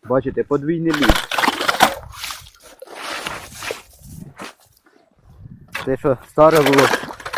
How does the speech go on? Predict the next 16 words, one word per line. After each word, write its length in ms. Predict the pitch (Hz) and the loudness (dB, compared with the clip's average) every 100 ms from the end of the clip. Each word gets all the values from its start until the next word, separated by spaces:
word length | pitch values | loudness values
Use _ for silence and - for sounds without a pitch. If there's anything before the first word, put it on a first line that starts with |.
| - - 123 | 0 0 2
до 120 | 143 | 4
Нового 460 | 143 147 135 135 | 4 2 4 4
року, 300 | 131 131 - - - - _ _ _ | 4 2 -2 -6 -10 -20 _ _ _
до 180 | 110 120 | -4 -2
того, 200 | 127 131 | 0 0
як 140 | 120 | -2
потепліло, 680 | - 120 123 - 117 120 110 _ _ _ _ _ _ _ | -2 -2 -2 -2 -2 -2 -4 _ _ _ _ _ _ _
там 180 | 127 123 | -4 -2
такий 260 | 123 - 131 | -2 -4 -2
нормальний 440 | 127 127 113 101 | -2 0 0 -2
слой, 320 | - 104 95 - - - | -6 -6 -6 -8 -20 -12
десь 340 | 110 101 - | -10 -10 -10
сантиметрів 580 | 113 107 110 110 104 107 - _ _ _ - - | -10 -8 -8 -8 -8 -10 -12 _ _ _ -20 -6
п'ятнадцять, 680 | 113 113 117 110 110 98 | -4 -4 -4 -4 -6 -10
може, 240 | 101 101 104 | -12 -8 -8
більше. 400 | 95 98 - | -8 -12 -14